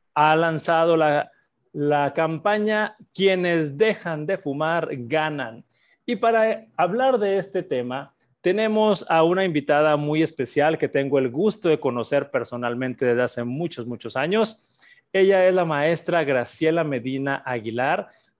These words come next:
Ella es profesora aquí en la Escuela de Medicina y Ciencias de la Salud de la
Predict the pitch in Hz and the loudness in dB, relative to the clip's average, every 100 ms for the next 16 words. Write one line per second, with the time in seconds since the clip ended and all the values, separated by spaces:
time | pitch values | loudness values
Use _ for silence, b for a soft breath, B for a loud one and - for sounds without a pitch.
0 | _ 190 220 202 190 196 - 165 165 165 | _ 4 4 4 4 2 0 0 0 0
1 | - _ _ 151 - 120 - 180 170 151 | -8 _ _ -2 -2 -4 0 2 2 0
2 | - 165 180 - 165 170 156 131 135 135 | -2 -4 -2 0 0 0 -2 0 0 0
3 | 131 - 135 143 147 139 123 113 - 147 | -4 -2 0 2 2 0 -2 -6 -6 -4
4 | 147 135 147 135 147 123 117 123 185 208 | -2 -4 -4 -2 -2 0 -2 0 0 0
5 | - 147 151 147 147 | -2 0 2 2 0